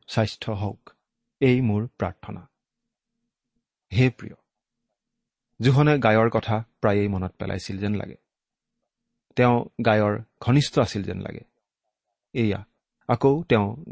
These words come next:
গায়ক প্ৰিয় বুলি সম্বোধন কৰিছে। "তোমাৰ জীৱাত্মা যেনে কুশল প্ৰাপ্ত।" জোহনে এই কথাটো প্ৰকাশ কৰিছে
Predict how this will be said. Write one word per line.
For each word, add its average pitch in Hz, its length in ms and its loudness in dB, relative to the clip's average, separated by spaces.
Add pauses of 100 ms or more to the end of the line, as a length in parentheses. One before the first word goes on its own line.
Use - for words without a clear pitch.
গায়ক 101 440 0 (500)
প্ৰিয় 120 220 4
বুলি 104 260 -2 (240)
সম্বোধন 95 320 -2
কৰিছে। - 320 -16 (1500)
"তোমাৰ 131 380 4
জীৱাত্মা 110 640 0 (260)
যেনে 101 320 -2
কুশল 95 360 -6
প্ৰাপ্ত।" - 360 -10 (1500)
জোহনে 156 260 6
এই 131 160 4
কথাটো 113 280 -2
প্ৰকাশ - 260 -8
কৰিছে 98 440 -8